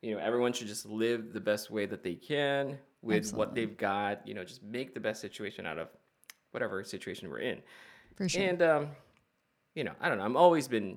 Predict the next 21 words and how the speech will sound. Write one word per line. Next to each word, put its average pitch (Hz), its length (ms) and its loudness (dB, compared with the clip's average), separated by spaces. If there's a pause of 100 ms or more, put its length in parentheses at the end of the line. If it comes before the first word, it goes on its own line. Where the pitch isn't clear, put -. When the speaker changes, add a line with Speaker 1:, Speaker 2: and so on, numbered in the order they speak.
(160)
Speaker 1:
I've 131 140 4
always 127 200 6
been 95 160 -4
optimistic 87 540 -6
anyway. 117 320 -4 (180)
So 85 480 -2
I 98 120 -6
feel 107 260 -4
like 95 380 -4 (840)
things 143 220 -4
will 104 120 -4
look 85 200 -8
up. - 100 -14 (680)
Speaker 2:
Yeah, 170 300 2 (180)
I 208 100 2
agree. 180 340 2
Speaker 1:
Yeah. 165 100 2 (220)
Speaker 2:
I 202 80 0
agree. 175 340 2
I 180 100 6
just, 226 280 2